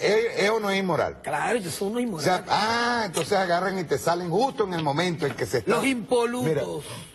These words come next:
Speaker 1: sí, sí, somos los... Somos los, los
Speaker 2: Los puros, los
Speaker 1: los
Speaker 2: químicamente
Speaker 1: puros,
Speaker 2: puros.
Speaker 1: los químicamente puros con sangre blanca.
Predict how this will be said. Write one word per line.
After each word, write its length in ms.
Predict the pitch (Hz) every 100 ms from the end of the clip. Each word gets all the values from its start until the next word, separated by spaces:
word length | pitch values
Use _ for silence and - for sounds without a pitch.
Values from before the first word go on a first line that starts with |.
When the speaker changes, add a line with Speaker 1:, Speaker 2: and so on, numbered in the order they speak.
| -
Speaker 1:
sí, 260 | - 127 123
sí, 180 | - 104
somos 320 | 113 113 123
los... 180 | 127 98 80 -
Somos 240 | 101 123
los, 220 | 123 95 85
los 300 | 95 85 120
Speaker 2:
Los 120 | 165
puros, 360 | - 233 208 165
los 80 |
Speaker 1:
los 140 | 180 -
Speaker 2:
químicamente 680 | 240 339 330 214 - 226
Speaker 1:
puros, 320 | 214 233 190 151
Speaker 2:
puros. 120 | 139
Speaker 1:
los 140 | -
químicamente 760 | - 156 165 143 135 147 151 143
puros 340 | - 156 165
con 220 | - 120
sangre 340 | 98 127 139 127
blanca. 420 | 110 95 78